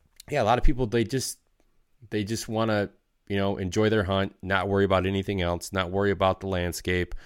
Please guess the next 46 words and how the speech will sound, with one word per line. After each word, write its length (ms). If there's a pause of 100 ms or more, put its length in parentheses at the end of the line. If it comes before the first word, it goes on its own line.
(220)
or 340
the 140
herd, 560 (380)
and 420
go 140
about 220
their 80
business 460
when, 420 (420)
you 80
know, 80
two 180
years 260
from 140
now, 220
they 120
couldn't 260
have 200
a, 80
they 140
might 180
not 140
have 180
a 60
herd, 360
or 60
they 80
might 160
not 160
be 60
able 100
to 100
eat 200
the 160
animals 380
that 200
they're 100
taking 320
off 140
the 100
landscape 520
because 260
everything 360
is 120
infested 500
with, 200